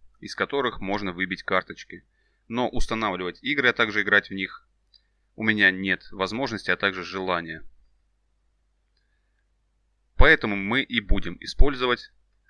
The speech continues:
одно из приложений. Давайте быстренько пробежимся по этим программам. Во-первых, это Idle Master. Как раз та программа, которой мы и будем пользоваться. Далее существует программа Idle Daddy.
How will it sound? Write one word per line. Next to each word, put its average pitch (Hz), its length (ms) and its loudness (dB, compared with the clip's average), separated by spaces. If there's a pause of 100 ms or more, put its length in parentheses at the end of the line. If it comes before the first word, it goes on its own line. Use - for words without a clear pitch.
(100)
одно 113 480 -2
из 110 240 -8
приложений. 85 720 2 (1700)
Давайте 139 320 0
быстренько 110 360 -4
пробежимся 101 500 -6
по - 120 -10
этим 98 220 -2
программам. 87 460 -4 (200)
Во-первых, 117 440 2
это 117 220 2 (100)
Idle 117 260 -6
Master. 90 440 -12 (180)
Как - 220 -4
раз 110 120 0
та - 140 -2
программа, 123 340 2
которой 113 260 -4
мы 101 120 -4
и 95 40 -6
будем 95 300 -8
пользоваться. 82 600 2 (1120)
Далее 98 480 0
существует - 500 -8
программа 95 560 8
Idle 92 320 -10
Daddy. 87 440 -6